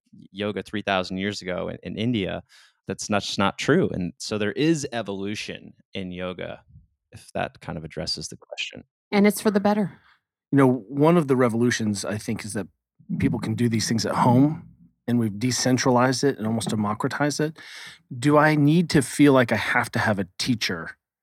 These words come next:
Speaker 3: with me? Do I always have to have an expert next to me in order to begin a yoga practice?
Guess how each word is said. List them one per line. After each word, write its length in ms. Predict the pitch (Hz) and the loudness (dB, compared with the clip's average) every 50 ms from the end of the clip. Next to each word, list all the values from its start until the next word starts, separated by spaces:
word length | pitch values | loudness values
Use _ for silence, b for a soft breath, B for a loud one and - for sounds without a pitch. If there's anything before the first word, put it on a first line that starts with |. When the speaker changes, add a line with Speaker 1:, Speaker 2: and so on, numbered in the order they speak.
| _ _ - | _ _ 0
Speaker 3:
with 280 | 127 135 123 - - 113 | 2 4 4 2 2 -2
me? 180 | 104 90 90 | -2 -2 -4
Do 220 | 92 104 110 127 127 | -6 -4 0 2 2
I 100 | 127 127 | 2 2
always 340 | - - 147 156 165 165 139 | 4 4 6 6 6 6 4
have 260 | - - 131 123 123 | 2 2 0 0 0
to 80 | - 120 | -2 -4
have 300 | 110 - 117 117 113 107 | -4 -2 0 0 0 0
an 120 | 110 104 - - | -2 -6 -8 -8
expert 480 | 107 110 - - - - 107 - - | -8 -6 -6 -6 -6 -6 -6 -6 -6
next 300 | 104 107 113 110 - - | -6 -6 -4 -4 -4 -4
to 80 | - 120 | -4 -2
me 340 | 113 113 107 107 110 107 - b b b b b b | -2 0 0 0 -2 -4 -6 b b b b b b
in 60 | 123 | 0
order 240 | 117 113 110 110 101 | 0 2 2 0 -2
to 200 | - - 104 98 | -4 -4 -6 -6
begin 480 | - - 101 98 101 107 120 117 117 117 | -6 -8 -10 -6 -2 0 2 2 2 2
a 40 | |
yoga 420 | 107 107 104 104 107 107 107 101 101 - | 2 0 0 0 0 -2 -2 -4 -8 -10
practice? 680 | - - - 95 - - - 135 127 123 - - - - | -8 -6 -6 -6 -6 -4 -4 -4 -2 -2 -4 -8 -8 -12